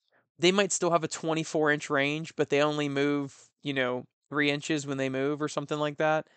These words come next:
I mean, maybe that is the case. Um, that would be very interesting. That would be a very different dynamic as far as ranged versus melee and stuff like that. That would be a very, very different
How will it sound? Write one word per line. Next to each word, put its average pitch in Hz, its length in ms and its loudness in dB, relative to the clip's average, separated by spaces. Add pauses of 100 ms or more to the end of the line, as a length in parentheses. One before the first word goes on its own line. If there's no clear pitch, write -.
(220)
I 139 40 -20
mean, 147 160 -2
maybe 175 260 4
that 151 220 4
is 147 140 -2
the 147 60 -4
case. 139 460 -2 (380)
Um, 135 220 2
that 151 160 8
would 151 100 -2
be 147 120 -4
very 135 240 4
interesting. 135 500 -2
That 156 80 2
would 170 100 -2
be 180 100 4
a 151 60 6
very 170 440 6
different 143 680 0
dynamic 131 560 0
as 127 120 -6
far 135 260 2
as 127 260 -2 (460)
ranged 160 440 2
versus 143 380 -2
melee 135 460 0
and 127 100 -4
stuff - 240 -6
like 123 180 -2
that. - 280 -8
That - 100 2
would 143 120 -2
be 143 100 0
a 135 80 2
very, 139 320 2
very 127 320 0
different 127 400 -8